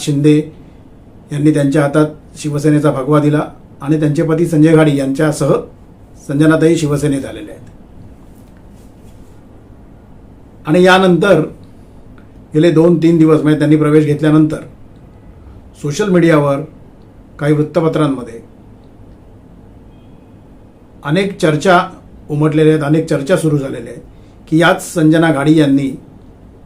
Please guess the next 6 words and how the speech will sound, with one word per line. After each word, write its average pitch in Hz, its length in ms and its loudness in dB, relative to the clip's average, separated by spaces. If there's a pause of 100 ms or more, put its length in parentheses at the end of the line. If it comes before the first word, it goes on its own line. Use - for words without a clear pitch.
(1000)
काही 147 180 -4
वर्षांपूर्वी, 147 600 0 (120)
एक 131 200 -12
दीड 151 180 -2
दोन 156 240 2
वर्षांपूर्वी 139 580 -4